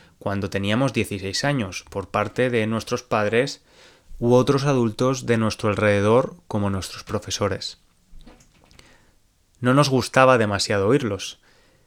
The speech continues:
Sin embargo, ahora, como adultos, nos mandamos exactamente los mismos mensajes. Se nos olvida cómo nos sentíamos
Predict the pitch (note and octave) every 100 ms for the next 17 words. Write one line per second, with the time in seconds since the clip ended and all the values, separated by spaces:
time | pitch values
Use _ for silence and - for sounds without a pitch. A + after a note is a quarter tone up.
0 | _ - B2 A2+ A#2+ C#3+ C#3+ D3+ - -
1 | G#2+ C3+ C3 E3+ - _ - G#2 G2+ B2+
2 | C#3 A#2 D3+ - - _ _ _ _ _
3 | B2 A2+ A2+ A#2 C3+ D#3 - - - D3
4 | D3 - C3 C3+ C3+ C#3+ A2 G#2+ A#2+ -
5 | B2 G#2 G2+ - A2 - - - - _
6 | _ _ _ _ _ _ _ _ _ _
7 | - A#2+ A2+ A#2 A2 A#2+ B2+ C3 C3 A#2
8 | C3 C#3+ D3+ C#3 A#2+ A2+ A#2 B2+ -